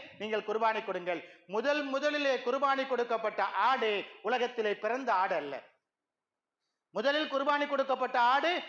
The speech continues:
உலகத்திலே பிறந்த ஆடு அல்ல, அது சொர்க்கத்திலே இருந்து இறக்கி வைக்கப்பட்ட ஆடு.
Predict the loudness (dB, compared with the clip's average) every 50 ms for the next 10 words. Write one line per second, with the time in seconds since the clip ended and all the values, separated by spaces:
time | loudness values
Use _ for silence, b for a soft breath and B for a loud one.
0 | -12 -4 -2 0 2 2 2 0 0 0 0 0 0 0 0 -2 -2 0 2 2
1 | 4 4 4 4 2 0 2 2 2 0 0 -2 -6 -8 -2 0 0 0 0 0
2 | 0 -2 -2 0 -2 -2 -2 0 0 0 2 2 2 0 -2 -2 0 0 0 2
3 | 0 0 0 0 2 2 2 2 -2 -2 -2 -2 -2 0 0 0 2 0 0 -2